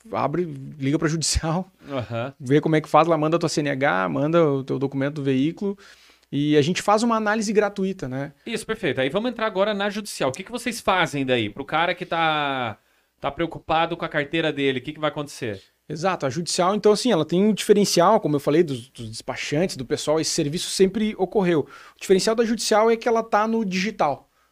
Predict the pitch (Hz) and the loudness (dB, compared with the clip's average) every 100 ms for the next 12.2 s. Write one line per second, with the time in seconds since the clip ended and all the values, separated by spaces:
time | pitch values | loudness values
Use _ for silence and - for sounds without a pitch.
0 | - 139 151 151 139 156 - 165 156 151 | -8 -4 -2 -2 -2 -2 -2 0 0 0
1 | 151 143 143 143 127 127 123 127 135 127 | -2 -2 0 0 -2 -6 -6 -2 -2 0
2 | 127 147 131 139 139 117 113 113 - - | 0 0 0 -2 -4 -8 -8 -10 -12 -10
3 | 131 135 113 127 123 123 123 120 117 127 | -10 -10 -12 -12 -14 -14 -12 -10 -6 -4
4 | 123 127 135 123 120 131 120 127 131 - | -2 -2 -4 -2 -2 -2 -2 -2 0 0
5 | 135 147 - - - - - 123 123 120 | -2 -2 -12 -20 -20 -10 -4 0 0 0
6 | 120 120 131 135 160 - 147 185 226 247 | 0 0 -2 0 0 0 2 4 4 2
7 | 233 226 240 208 226 226 220 240 208 220 | 2 0 -2 -4 -4 -2 -2 0 0 0
8 | 233 269 294 302 311 320 339 240 240 143 | -4 -6 -8 -8 -10 -8 -6 -6 -6 -8
9 | _ _ - 127 143 - _ - 120 151 | _ _ -12 -8 -8 -8 _ -10 -4 2
10 | 208 196 151 123 _ _ - 135 170 175 | 2 4 0 -2 _ _ -8 -2 -2 -4
11 | 147 120 147 160 165 156 131 - 117 98 | -8 -6 -4 -2 -2 -2 -6 -8 -14 -12
12 | 104 113 | -12 -12